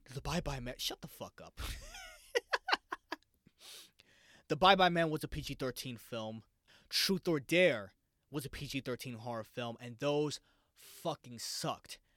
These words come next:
But I think the difference between a couple of those films is they weren't really meant to be taken seriously. P G thirteen horror films has an interesting market because,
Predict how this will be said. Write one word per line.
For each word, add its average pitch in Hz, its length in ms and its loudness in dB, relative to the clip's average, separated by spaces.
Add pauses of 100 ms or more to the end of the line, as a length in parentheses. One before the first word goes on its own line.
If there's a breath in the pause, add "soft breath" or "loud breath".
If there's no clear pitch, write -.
(340 soft breath)
But 139 80 -2
I 151 100 2
think 233 280 -2
the 185 80 -2
difference 170 360 0
between 156 680 -4 (360)
a 120 80 -10
couple 196 400 0
of 165 80 -2
those 160 240 2
films 185 360 -2
is 139 300 -2
they 139 200 0
weren't 156 420 -2
really 156 280 0
meant 143 260 -6
to 131 60 -10
be 135 80 -8
taken 135 300 -8
seriously. 110 680 -8 (680 soft breath)
P 220 140 4
G 277 100 4
thirteen 262 300 0
horror 202 260 6
films 180 400 0
has 170 160 -2
an 143 80 -8
interesting 170 420 -2
market 131 440 -4
because, 127 640 -6